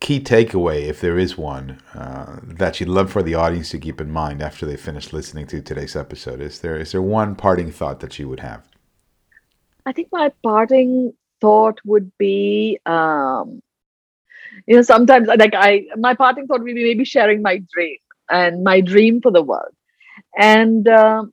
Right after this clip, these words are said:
Speaker 2: you know, sometimes I think, like, if the world went to bed tonight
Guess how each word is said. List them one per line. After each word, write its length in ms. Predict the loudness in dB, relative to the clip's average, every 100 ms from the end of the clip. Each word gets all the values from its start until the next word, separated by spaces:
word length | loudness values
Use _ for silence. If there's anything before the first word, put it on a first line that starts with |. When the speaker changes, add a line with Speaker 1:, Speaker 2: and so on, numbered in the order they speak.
| _ -4
Speaker 2:
you 120 | 0
know, 100 | 0
sometimes 480 | 0 -2 -2 -2 -2
I 100 | -2
think, 360 | -4 -4 0
like, 180 | 0 0
if 100 | -2
the 100 | 0
world 560 | 6 8 10 8 6 -2 _ _ _ _ _ -6
went 260 | 2 2 2
to 80 | 4
bed 280 | 6 4 2
tonight 600 | -10 -6 -4 -4 -8